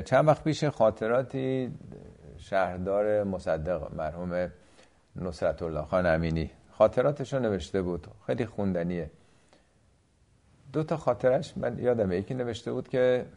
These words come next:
اه، منو یه بار خواست، خیلی سخت به من اعتراض کرد که تو، کی به تو اجازه داده که عکس من رو پشت چیز، توی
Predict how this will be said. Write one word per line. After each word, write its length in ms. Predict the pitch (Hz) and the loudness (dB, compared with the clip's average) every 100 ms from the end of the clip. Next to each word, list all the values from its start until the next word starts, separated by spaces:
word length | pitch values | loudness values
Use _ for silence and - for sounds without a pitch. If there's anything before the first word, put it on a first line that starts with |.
| - _ _ _ _ _ - - _ _ - | -20 _ _ _ _ _ -20 -20 _ _ -8
اه، 380 | 87 90 90 85 78 - - | -2 0 2 -2 -6 -14 -14
منو 320 | 110 107 139 | -2 2 2
یه 120 | 139 143 | 4 6
بار 160 | 143 | 6
خواست، 340 | - 147 151 - | 6 4 2 0
خیلی 180 | 147 | -4
سخت 380 | 143 - 147 - | -2 -4 -4 -2
به 120 | 135 | -2
من 180 | 131 135 | 0 2
اعتراض 520 | 113 110 113 120 131 | 0 -2 0 0 -2
کرد 260 | - 131 - | -2 -2 -2
که 140 | 135 | -6
تو، 180 | 117 123 120 | -6 -8 -12
کی 200 | - 190 | -8 -4
به 100 | 180 | -2
تو 120 | 156 | 0
اجازه 340 | 135 127 120 123 | 0 0 0 2
داده 220 | 117 110 | 0 0
که 120 | 123 | 0
عکس 260 | 104 - 110 | -2 0 2
من 240 | 104 92 | 4 4
رو 80 | 90 - - | 2 0 -6
پشت 420 | 101 95 - 92 - | -4 -4 -4 -4 -6
چیز، 180 | 90 76 - - - - 87 80 | -12 -14 -16 -20 -20 -10 -8 -6
توی 380 | 104 98 92 80 | -2 0 0 -4